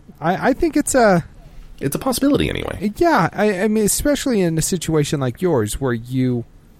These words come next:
Speaker 1: are a Samsung home. I mean, I've got my Samsung phone. That's what I got. Um,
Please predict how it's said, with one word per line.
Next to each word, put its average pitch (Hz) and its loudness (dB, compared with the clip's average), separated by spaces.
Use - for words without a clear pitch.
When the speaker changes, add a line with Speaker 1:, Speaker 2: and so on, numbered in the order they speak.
Speaker 1:
are 156 0
a 127 0
Samsung 101 -2
home. 92 -6
I - -8
mean, 131 -6
I've 196 -4
got 202 2
my 151 0
Samsung 139 -2
phone. 104 -4
That's 127 -4
what 131 0
I 110 -2
got. 98 -8
Um, 104 -6